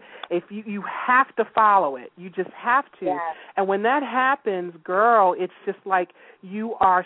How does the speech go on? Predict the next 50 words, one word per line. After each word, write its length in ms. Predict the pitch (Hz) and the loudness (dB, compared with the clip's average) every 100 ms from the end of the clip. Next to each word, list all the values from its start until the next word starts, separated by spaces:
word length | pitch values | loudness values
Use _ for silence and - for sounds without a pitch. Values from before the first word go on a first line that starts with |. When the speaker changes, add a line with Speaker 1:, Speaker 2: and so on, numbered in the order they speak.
| - | -4
Speaker 1:
secluded. 720 | 185 - - 226 233 165 131 | -12 -12 -6 -4 -4 -4 -4
It's 120 | 175 - | -6 -2
like 140 | 196 190 | -2 0
you're 80 | 196 | -4
back 320 | 165 202 220 | 0 2 0
in 100 | 214 | -4
the 80 | 196 | -6
womb 340 | 180 196 202 | -2 -2 0
again, 400 | 175 147 143 - _ - - - | -4 -6 -10 -12 _ -20 -20 -4
and 160 | 190 185 | -4 -2
you're 100 | 180 | -4
being 300 | 165 214 214 | -4 -4 -2
Speaker 2:
Yeah. 180 | 175 175 | -2 -4
Speaker 1:
reborn, 680 | 190 165 151 190 196 147 143 | -8 -10 -2 2 4 2 0
and 160 | 165 - | -6 0
everything 640 | 208 226 262 - 254 240 | 0 0 -6 -4 -4 -2
that 120 | 220 - | -4 -4
you've 160 | 214 185 | -14 -4
ever 300 | 202 208 208 208 | 0 0 0 -4
learned, 460 | 202 208 180 165 | 0 0 0 0
everything 540 | 175 214 262 - 247 226 | -2 -2 -6 -8 -6 -6
that 200 | 220 220 | -8 -12
you 100 | 220 - | -8 2
thought 220 | 208 208 - | 4 2 -4
you 100 | 214 | -10
Speaker 2:
Yeah. 220 | 190 190 | -6 -2
Speaker 1:
knew, 360 | 208 208 147 131 - - - | 0 0 0 -4 -12 -20 -8
it, 140 | 202 190 | -6 0
it 220 | 220 208 214 | 4 4 4
just, 200 | 202 175 | 0 0
Speaker 2:
Yeah. 120 | 180 | 0
Speaker 1:
it's 180 | 202 170 | 0 2
like 160 | 196 180 196 | 2 0 -6
you 100 | 202 | -2
have 200 | 208 - | -2 -2
to 80 | 202 | 2
let 180 | 190 | 2
it 120 | 180 160 | 2 0
go. 420 | 208 202 117 - - - | 2 2 0 -8 -18 -16
You 160 | 190 185 | -12 -12
literally 640 | 180 190 233 269 269 262 | -10 4 4 6 4 2
Speaker 2:
Yeah. 60 | 240 | 0
Speaker 1:
have 180 | 220 - | -2 -2
to 60 | 208 | 0
let 220 | 196 185 | 0 0
it 140 | 175 | -2
go. 400 | 190 185 147 160 - - - | 0 2 2 -2 -16 -12 0
And, 240 | 214 208 196 | 0 0 -2
and 160 | 202 | -2
the 80 | 196 | -2